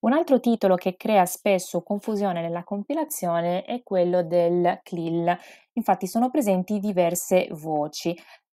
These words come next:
La sezione B dodici riguarda il clil ottenuto attraverso specifici percorsi riservati ad abilitati comprensivi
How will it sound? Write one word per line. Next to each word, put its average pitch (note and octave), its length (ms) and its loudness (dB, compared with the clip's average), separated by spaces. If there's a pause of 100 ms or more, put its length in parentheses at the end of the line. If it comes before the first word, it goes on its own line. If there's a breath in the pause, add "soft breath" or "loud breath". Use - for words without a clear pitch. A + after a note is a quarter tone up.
La G3+ 160 4
sezione A#3+ 400 2
B G3+ 100 0
dodici C4 600 0
riguarda F3+ 640 2
il A3+ 200 -6
clil A#3 300 0 (140)
ottenuto A#3 440 -2
attraverso F3+ 540 0
specifici F#3 760 -4
percorsi A#3 720 -2
riservati E3+ 600 0
ad E3 100 -2
abilitati F#3 720 0
comprensivi A3 840 -2